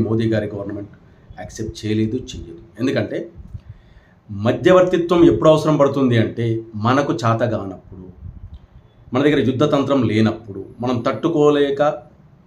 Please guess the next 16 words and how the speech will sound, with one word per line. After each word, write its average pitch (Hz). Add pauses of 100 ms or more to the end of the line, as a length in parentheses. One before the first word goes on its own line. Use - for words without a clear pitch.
(120)
ముందుకెళ్లాల్సి 113
వచ్చినప్పుడు 92 (680)
అవసరం 151 (100)
కోసం 135
మధ్యవర్తిత్వాన్ని 113
కోరుతాం. 87 (340)
మనకు 151
అవసరం 139
లేదు, 107
ఎందుకంటే 120
మనం 107 (140)
తప్పు 139 (140)
చెయ్యము, 151 (120)
చేస్తే 123 (100)
సహించం. 95 (600)
ఇది 190